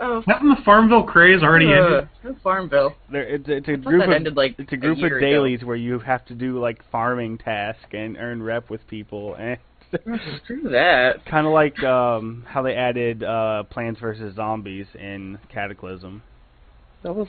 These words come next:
Speaker 4: like, a single quest, though.
Speaker 3: Yeah.
Speaker 4: Like, that wasn't anything huge.
Speaker 3: And it was fun.
Speaker 1: I was gonna say, Plants versus Zombies is pretty awesome.
Speaker 2: Yeah, it is. It's like crack.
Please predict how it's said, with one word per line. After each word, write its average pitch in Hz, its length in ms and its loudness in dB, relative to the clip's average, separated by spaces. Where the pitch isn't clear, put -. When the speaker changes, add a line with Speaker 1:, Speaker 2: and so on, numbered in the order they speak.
Speaker 4:
like, 170 160 -6
a 147 60 -12
single 151 300 -4
quest, 139 280 -2
though. 123 320 -4
Speaker 3:
Yeah. 95 340 -8
Speaker 4:
Like, 107 300 -4
that 143 140 8
wasn't 175 240 8
anything 160 260 4
huge. 127 560 0
Speaker 3:
And 120 120 -10
it 113 40 -8
was 101 120 -8
fun. 98 340 -12
Speaker 1:
I 143 60 -10
was 196 120 -8
gonna 202 140 -2
say, 180 120 -2
Plants 294 320 -4
versus 202 340 -4
Zombies 156 420 0
is 127 240 -10
pretty 190 220 -8
awesome. 127 480 -8
Speaker 2:
Yeah, 139 240 4
it 120 80 0
is. 113 220 2
It's - 100 -14
like 135 140 -4
crack. 113 340 0